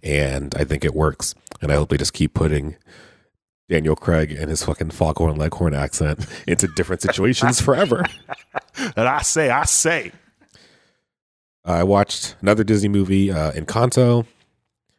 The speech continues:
Speaker 1: Um, cried during it. It's very emotional. Uh, a lot of, a lot of family trauma, addressing family trauma, and, um, you know, just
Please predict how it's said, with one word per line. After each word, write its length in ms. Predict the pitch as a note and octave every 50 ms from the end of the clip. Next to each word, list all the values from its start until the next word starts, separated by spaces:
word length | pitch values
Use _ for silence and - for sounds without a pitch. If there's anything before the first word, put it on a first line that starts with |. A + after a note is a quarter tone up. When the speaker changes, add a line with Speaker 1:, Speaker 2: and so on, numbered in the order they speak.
| _ _ -
Speaker 1:
Um, 600 | D#2 D2 D2 D2 C#2+ C#2+ C2+ C#2 C#2 C#2 C#2+ -
cried 280 | - - G#2+ G2+ G2 F#2
during 220 | G2 G2 G2 G2
it. 160 | F#2+ F#2 F#2 - - - - - - -
It's 100 | - -
very 220 | F2 F#2+ F2 F2
emotional. 520 | F2 E2+ E2 D#2+ - - E2+ D#2 D2+ D2 - _ _ - - - - - _ -
Uh, 140 | C#2+ D2 C#2
a 20 | D2+
lot 160 | E2+ E2 D#2+
of, 80 | D2+
a 200 | D#2+ - - -
lot 80 | F2 E2+
of 60 | E2 -
family 260 | - E2+ D#2 D2+ D#2
trauma, 440 | - - F2 D2+ D2 D2+ D2 D2 - - -
addressing 320 | G2+ - E2+ D#2 F2+ E2+
family 280 | - F#2 D#2+ D#2 D2 -
trauma, 360 | - E2+ D#2 D2+ D2 C#2+ C#2+ - _ _ _ - - - - _ _ -
and, 340 | D2 C#2+ C2+ C2+ - - - -
um, 380 | - - - - - - - _ _ _ _ _ _ _ _ _ _ _ _ _ _ -
you 80 | E2+ D#2
know, 240 | E2 E2 D#2+ E2+ E2+ - _
just 340 | - E2 D#2 - - -